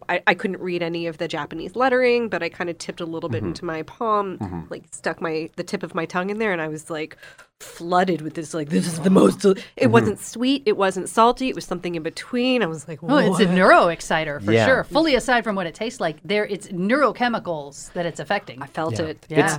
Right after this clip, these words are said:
Speaker 2: It's, it's, uh, interesting, and, I mean, that kinda opens up a, a conversation that's way deeper than we can probably go into, but, um, part of the M S G, the sort of, sort of anti-M S G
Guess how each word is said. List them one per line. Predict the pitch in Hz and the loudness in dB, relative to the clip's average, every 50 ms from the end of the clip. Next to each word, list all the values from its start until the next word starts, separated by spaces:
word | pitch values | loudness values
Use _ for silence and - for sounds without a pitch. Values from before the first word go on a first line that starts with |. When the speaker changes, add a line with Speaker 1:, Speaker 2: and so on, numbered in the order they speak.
| 127 - | -4 0
Speaker 2:
It's, | - 139 135 131 - | 2 2 2 4 6
it's, | |
uh, | 147 135 127 123 123 | 8 8 8 8 8
interesting, | 143 165 175 180 180 135 156 139 | 6 6 6 4 4 4 4 6
and, | 127 123 123 131 | 8 8 8 6
I | 143 123 123 127 | 6 6 6 6
mean, | 123 120 117 | 6 6 6
that | 113 131 127 | 6 4 4
kinda | - 147 123 117 127 | 6 6 6 6 6
opens | 117 120 117 120 113 107 113 | 6 4 4 2 2 2 4
up | 110 104 - - | 2 2 2 2
a, | 104 90 85 _ - - | 0 0 -2 _ -8 -6
a | 92 87 82 - _ _ _ - | -6 -6 -6 -8 _ _ _ 0
conversation | - 117 107 101 104 - - 101 92 - 104 92 | 2 4 4 4 4 2 2 0 0 0 -2 -4
that's | 87 87 - - | -6 -8 -10 -6
way | 90 98 95 95 | -2 -2 0 0
deeper | 90 85 90 90 85 - 95 82 | -2 -2 -4 -6 -4 -4 -4 -4
than | 90 87 87 | -4 -4 -4
we | 85 | -6
can | 85 98 87 - | -6 -8 -8 -2
probably | 101 98 92 85 92 90 | 0 0 0 0 -2 -2
go | - 98 92 95 95 | 0 0 2 2 2
into, | 98 95 92 - 104 95 90 | 0 0 -2 -4 -4 -6 -2
but, | 82 95 95 92 | 0 0 0 2
um, | 95 92 92 87 - - | 2 0 -2 -4 -6 0
part | - 151 147 139 135 131 | 4 8 8 8 8 8
of | 135 127 117 107 | 8 6 6 6
the | 107 110 107 113 123 | 2 0 0 0 2
M | - 110 107 107 | 2 2 4 4
S | 104 101 - - | 4 2 0 -2
G, | - 104 101 95 92 92 | -4 -4 -2 -2 -4 -4
the | - 104 - | -6 -4 0
sort | - 101 | 0 0
of, | 92 90 - | 0 -2 -4
sort | - - 110 98 87 | -4 -2 -2 -2 -2
of | - - | -2 0
anti-M | 107 107 104 92 - 104 98 95 92 95 | 2 2 4 2 2 2 2 2 2 0
S | 90 - | -2 -4
G | - - 95 90 90 92 98 | -6 -8 -8 -8 -10 -12 -14